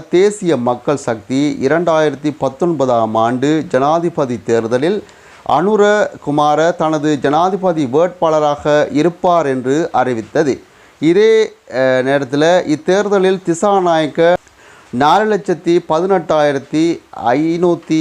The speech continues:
ஐம்பத்தி மூணு வாக்குகளை பெற்று மூன்றாவது இடத்தை பெற்றார். அந்த நேரத்தில், அதே நேரத்தில் மீண்டும் இரண்டாயிரத்தி இருபத்தி நான்காம் ஆண்டு ஜனாதிபதி தேர்தலில் போட்டியிட்டு ஐம்பத்தி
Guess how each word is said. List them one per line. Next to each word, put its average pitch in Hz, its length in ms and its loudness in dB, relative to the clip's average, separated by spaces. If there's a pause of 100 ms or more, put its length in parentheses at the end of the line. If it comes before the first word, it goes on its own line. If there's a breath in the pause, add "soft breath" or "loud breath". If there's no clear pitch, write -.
ஐம்பத்தி 156 460 -2
மூணு 139 240 0
வாக்குகளை 131 540 -2
பெற்று 120 480 -4
மூன்றாவது 151 800 0
இடத்தை 117 340 -4
பெற்றார். 113 540 -4
அந்த 113 220 -6
நேரத்தில், 107 440 -2 (180)
அதே 196 360 2
நேரத்தில் 156 420 0
மீண்டும் 196 500 0
இரண்டாயிரத்தி 151 560 0
இருபத்தி 135 460 -2
நான்காம் 143 640 0
ஆண்டு 113 360 -2
ஜனாதிபதி 120 680 -2
தேர்தலில் 110 560 -2
போட்டியிட்டு 113 640 -2 (640 loud breath)
ஐம்பத்தி 185 500 -4